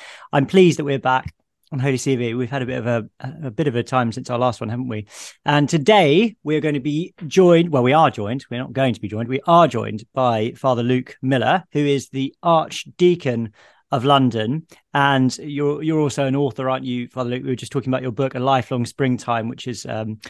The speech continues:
subtitled The, The Life and Teaching of Father George Congreve, which was really released last year. And, uh, today you're gonna be talking a little bit with us about holy matrimony and marriage and things like that. But let's, um, let's just say hello to you to begin with, uh, Father. It's, it's great to have you on. Thank you, thank you for being with us.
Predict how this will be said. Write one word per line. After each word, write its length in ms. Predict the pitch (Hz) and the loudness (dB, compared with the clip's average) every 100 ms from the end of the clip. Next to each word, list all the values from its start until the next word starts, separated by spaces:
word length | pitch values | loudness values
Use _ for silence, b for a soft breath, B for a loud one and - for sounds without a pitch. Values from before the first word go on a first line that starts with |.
| _ | _
subtitled 460 | 160 - 131 117 | -2 0 -2 -4
The, 160 | 123 113 _ | -6 -8 _
The 120 | 123 | -4
Life 260 | 131 131 - | 0 0 -4
and 100 | 110 | -8
Teaching 340 | 156 - 113 | -10 -8 -10
of 80 | 110 | -6
Father 300 | 127 117 110 | -4 -4 -4
George 320 | 123 117 - | -6 -8 -8
Congreve, 480 | - 135 120 110 104 | -6 -4 -2 -6 -8
which 220 | 123 - | -14 -12
was 180 | 120 - | -14 -6
really 400 | 120 120 120 117 - 113 - | -4 -2 -4 -8 -16 -18 -10
released 380 | 131 123 117 123 | -4 -4 -4 -6
last 300 | 113 107 - | -6 -6 -2
year. 200 | 127 110 B B B - | -2 -2 B B B 0
And, 300 | 143 139 135 | 2 2 2
uh, 180 | 143 139 | 0 0
today 300 | 151 175 165 | 0 2 2
you're 160 | 156 | 2
gonna 140 | 151 139 | -2 -2
be 120 | 135 | -4
talking 480 | 151 139 143 135 147 | -6 -6 -4 -4 0
a 60 | |
little 240 | 156 160 127 | -2 -2 -4
bit 160 | 127 | -4
with 100 | 131 | -4
us 220 | 120 113 | -4 -4
about 320 | 117 120 117 - | -2 0 0 -2
holy 260 | 131 120 | -2 -2
matrimony 520 | 120 120 - 123 117 | -2 -4 -4 -2 -2
and 80 | 113 | 0
marriage 280 | 123 123 113 | 2 0 -2
and 80 | 113 | -6
things 160 | 120 | -8
like 120 | 120 123 | -6 -2
that. 180 | 131 - b b _ | -2 -2 b b _
But 120 | 151 | 0
let's, 280 | 190 165 180 | 0 0 2
um, 380 | 160 147 143 - | 4 4 0 -6
let's 300 | 151 170 139 | -4 -4 -4
just 200 | - 147 | -8 -2
say 160 | 160 139 | 0 2
hello 260 | 151 160 | 4 2
to 160 | 156 160 | 2 0
you 240 | 151 170 - | 0 -2 -6
to 120 | - 139 | -10 -6
begin 260 | 143 151 | -2 0
with, 300 | 147 147 - | 0 -2 -6
uh, 160 | 143 135 | -8 -4
Father. 320 | 156 151 170 | 0 2 0
It's, 140 | 151 | -6
it's 220 | 190 165 - | -8 -10 -4
great 220 | 180 180 | -4 -2
to 60 | |
have 120 | 165 160 | -6 -2
you 80 | |
on. 120 | 175 127 | -4 -2
Thank 240 | 156 151 | -6 -4
you, 160 | 156 - | -8 -6
thank 180 | 165 147 | -8 -6
you 40 | |
for 80 | 147 | -4
being 160 | 156 156 | -2 -2
with 140 | 156 | -2
us. 260 | 117 - | -4 -8